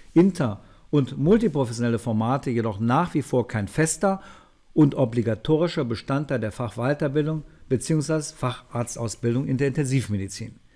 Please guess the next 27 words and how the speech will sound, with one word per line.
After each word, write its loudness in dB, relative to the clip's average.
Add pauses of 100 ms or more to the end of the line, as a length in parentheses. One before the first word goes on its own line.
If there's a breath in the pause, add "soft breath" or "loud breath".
(720 soft breath)
Die 8
curriculare 4
Verankerung -2
von -2
Themen 2
der 0
Über-, 0
Unter- -2
und -2
Fehlversorgung 0
ist -4
daher 2 (340 loud breath)
weiter 2
voranzutreiben 0
und -2
die -6
Umsetzung 2
konsequent -2 (120)
einzufordern. 0 (1900)
Forderungen 6
und 2
Empfehlungen 2
auf -4
gesellschaftspolitischer, -2
gesellschaftlicher, 0
gesundheitspolitischer 0
und 8